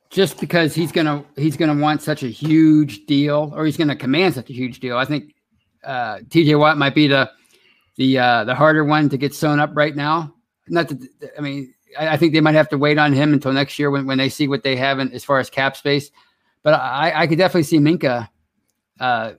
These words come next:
them inking a deal with him. I mean, he's gonna, he's gonna command big money too,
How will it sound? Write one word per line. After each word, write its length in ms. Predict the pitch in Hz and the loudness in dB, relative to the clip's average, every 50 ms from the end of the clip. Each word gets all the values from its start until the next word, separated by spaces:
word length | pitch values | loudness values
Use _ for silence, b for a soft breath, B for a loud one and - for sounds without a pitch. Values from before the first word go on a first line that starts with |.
| _ _ _ | _ _ _
them 500 | - - 147 147 151 151 151 147 - _ _ | -14 -6 -2 0 2 2 2 0 -4 _ _
inking 300 | - 160 147 - - 147 | -2 0 0 0 0 -2
a 40 | 143 | 0
deal 180 | 127 147 147 139 | 2 2 2 2
with 100 | 135 143 | 2 2
him. 180 | 151 151 151 - | 0 -2 -2 -2
I 60 | 160 | 0
mean, 140 | 170 180 165 | 2 4 6
he's 160 | 170 190 - | 6 4 4
gonna, 320 | - 240 226 190 165 151 143 | 4 2 4 4 4 4 4
he's 180 | 165 220 180 | 4 4 4
gonna 180 | 180 185 160 139 | 4 2 0 0
command 380 | - - 151 156 151 143 131 | -2 -2 -2 0 0 0 0
big 180 | 120 151 143 131 | -2 -2 -4 -2
money 260 | 143 139 135 123 117 | -2 -4 -4 -6 -8
too, 400 | 117 - 165 160 131 117 120 117 | -6 -4 -4 -4 -4 -4 -8 -12